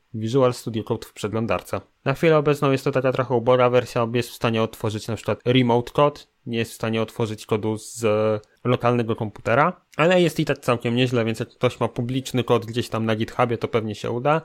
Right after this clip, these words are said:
I nie testowałem, czy da się zainstalować pluginy. Zakładam, że tak,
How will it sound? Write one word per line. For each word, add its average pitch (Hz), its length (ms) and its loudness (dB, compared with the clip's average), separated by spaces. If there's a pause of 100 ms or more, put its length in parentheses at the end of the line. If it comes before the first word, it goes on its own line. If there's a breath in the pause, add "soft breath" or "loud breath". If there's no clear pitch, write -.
I 143 540 -2
nie 151 300 2
testowałem, 135 800 2 (100)
czy - 280 -2
da 123 200 4
się 165 200 -2
zainstalować 127 640 0
pluginy. 113 440 0
Zakładam, 151 460 2
że 127 100 2
tak, - 340 0